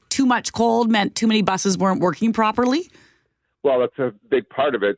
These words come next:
Speaker 2: They weren't working properly, and therefore too many students were waiting longer than anticipated. So it's a combination. Student safety is always paramount, and since we didn't have, uh, all of our buses up and running properly, uh, students were waiting too long,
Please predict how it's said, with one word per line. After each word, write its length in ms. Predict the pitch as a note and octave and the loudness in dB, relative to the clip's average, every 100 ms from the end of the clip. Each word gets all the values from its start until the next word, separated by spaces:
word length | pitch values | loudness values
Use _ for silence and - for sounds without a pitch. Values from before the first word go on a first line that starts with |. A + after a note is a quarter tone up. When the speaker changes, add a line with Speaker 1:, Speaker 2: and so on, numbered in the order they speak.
| A2+ | -2
Speaker 2:
They 80 | |
weren't 240 | A#2+ C3 A#2 | 0 0 0
working 300 | A#2 - G#2+ | -2 -2 -8
properly, 500 | - A2+ A#2 A2+ G#2+ | -2 -2 -2 -2 0
and 100 | G#2+ | 0
therefore 460 | G#2+ - G#2+ G2+ F2+ - _ - | -2 -2 -2 -2 -6 -18 _ -6
too 80 | C#3+ | 0
many 220 | B2+ G#2+ - | 0 -2 -6
students 380 | - B2+ A#2 G2+ | -4 0 0 0
were 120 | G#2 | 0
waiting 440 | G2 G2 G#2+ G2+ F#2+ | 2 2 0 0 0
longer 420 | F#2+ G#2 A2 G#2 | 0 0 0 0
than 160 | G2 F#2 | 0 0
anticipated. 800 | F2 - A2+ - - F2 E2 E2+ | -2 -4 -6 -6 -6 -4 -2 0
So 100 | D3 | 0
it's 140 | C#3 - | 0 -2
a 20 | |
combination. 640 | D#3+ B2 A2+ C3+ - E2+ - _ _ _ _ _ | -4 -2 0 -2 -4 -10 -12 _ _ _ _ _
Student 280 | D3 C3 - | -2 0 0
safety 300 | A2+ - F#2+ | -2 -2 -4
is 80 | |
always 240 | G2 G2+ G2 - | 0 0 -2 -4
paramount, 420 | G2+ G#2+ B2 C#3 _ | -2 -2 -4 -6 _
and 280 | A2 G#2 G2 - | -4 -2 -2 -4
since 160 | G#2+ - | -6 -4
we 80 | F#2+ | -4
didn't 260 | A2 A2 | -2 -2
have, 220 | G2+ G2 E2+ _ _ _ _ _ | -2 -4 -6 _ _ _ _ _
uh, 480 | G2+ G2 F#2 F2 E2 - | -4 -2 -2 -2 -4 -6
all 240 | - A2+ A2+ | -2 0 2
of 80 | G2+ | 0
our 100 | G2 | -2
buses 400 | A2 A2 G2+ F2+ | -2 -4 -4 -4
up 140 | F#2 | -4
and 140 | G2 G2 | -4 -2
running 320 | G2 F#2+ E2+ _ _ | -2 -2 -6 _ _
properly, 580 | - A#2 A2+ A#2+ A#2 C#3 - | -4 -2 0 -2 0 -2 -2
uh, 340 | G2 F#2+ F#2 - | -2 -2 -4 -6
students 300 | - A2 G2+ | -4 -4 0
were 80 | G2+ | 2
waiting 300 | G2 F2+ E2+ - | 2 0 -4 -6
too 60 | F#2 | -2
long, 280 | E2+ C#2+ | -2 -2